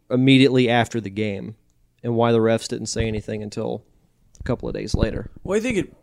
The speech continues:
Speaker 2: points to a bigger issue, which is that the N F L has been just absolutely beat up this season.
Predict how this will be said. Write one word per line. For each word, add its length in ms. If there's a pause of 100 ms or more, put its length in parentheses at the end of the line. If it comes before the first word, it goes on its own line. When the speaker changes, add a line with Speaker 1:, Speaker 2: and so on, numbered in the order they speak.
(160)
Speaker 2:
points 320
to 120
a 40
bigger 440
issue, 400
which 200
is 120
that 140
the 180
N 100
F 200
L 200
has 100
been 320
just 320 (220)
absolutely 680
beat 320
up 220
this 220
season. 500